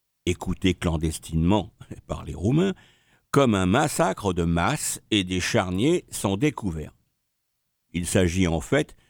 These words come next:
de celui de l'Institut médico-légal de la ville. Le vingt et un décembre quatre-vingt-neuf, à Bucarest,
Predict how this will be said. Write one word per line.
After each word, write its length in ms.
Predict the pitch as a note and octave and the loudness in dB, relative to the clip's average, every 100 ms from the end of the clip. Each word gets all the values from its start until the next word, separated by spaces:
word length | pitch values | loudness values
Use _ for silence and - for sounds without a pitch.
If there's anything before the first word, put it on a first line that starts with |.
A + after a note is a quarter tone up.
| _ _ _ _ _ - | _ _ _ _ _ -4
de 160 | F#2 | 0
celui 500 | E2 - G2 F#2+ D3+ | 0 2 2 4 0
de 120 | B2+ | 0
l'Institut 600 | F2+ F#2+ G#2+ - F2 D3+ | 0 0 -2 -6 -6 0
médico-légal 880 | A#2+ F2+ E2+ F2 - E2 D#2+ G#2+ C3 | 2 0 -2 -6 -2 0 0 0 0
de 100 | F#2+ | 0
la 140 | E2+ | -2
ville. 180 | - - _ _ _ _ _ _ _ _ _ _ _ | -4 -14 _ _ _ _ _ _ _ _ _ _ _
Le 100 | G2+ | 0
vingt 260 | A#2+ A#3 A#3 | 2 2 2
et 120 | F#3+ | 0
un 120 | E3 | 2
décembre 500 | C#3+ B2+ - C#3 F#2+ | 0 0 0 0 -2
quatre-vingt-neuf, 880 | E2+ D#2+ - D#2+ G2 D#3 A3 G3+ - - | -6 -12 -10 -6 -2 0 0 -2 -6 -16
à 120 | - - | -8 -8
Bucarest, 760 | D#2+ D#2 A#2 D3 G3+ F#3 - | -8 -2 -2 0 -2 -4 -10